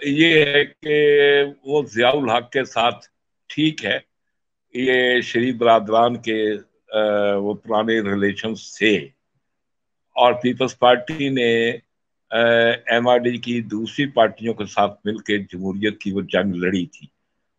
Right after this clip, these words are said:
और उसको लीड किया था। और People's Party, इसमें कोई शक नहीं है, पाकिस्तान में, अ, चार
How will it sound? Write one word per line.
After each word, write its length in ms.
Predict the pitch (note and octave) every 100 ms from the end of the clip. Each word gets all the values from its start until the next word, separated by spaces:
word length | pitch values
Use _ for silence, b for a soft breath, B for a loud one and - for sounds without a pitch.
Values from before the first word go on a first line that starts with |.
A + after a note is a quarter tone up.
| _
और 460 | A2+ A#2+ A#2+ B2+ -
उसको 260 | A#2+ A#2+ A#2+
लीड 340 | G#2 A2 A#2
किया 300 | - F#2 E2
था। 280 | - _ _ _ _ _ _ _ _ _ _ _
और 140 | C3 C3+
People's 400 | - D3 F3+ D#3
Party, 380 | A#2 A#2+ C3+
इसमें 260 | D3 D3 D#3
कोई 200 | E3+ E3+
शक 260 | - C#3 C3+
नहीं 180 | B2 A#2
है, 180 | D3 D3
पाकिस्तान 640 | A#2 A2 A#2 - G#2+ A#2 A#2
में, 280 | G#2 F#2 C3 _ _ _ _ _ _ -
अ, 460 | A#2+ A#2+ A#2+ A#2+
चार 760 | A#2+ A#2+ - C3 C#3+ D3+ D3 B2+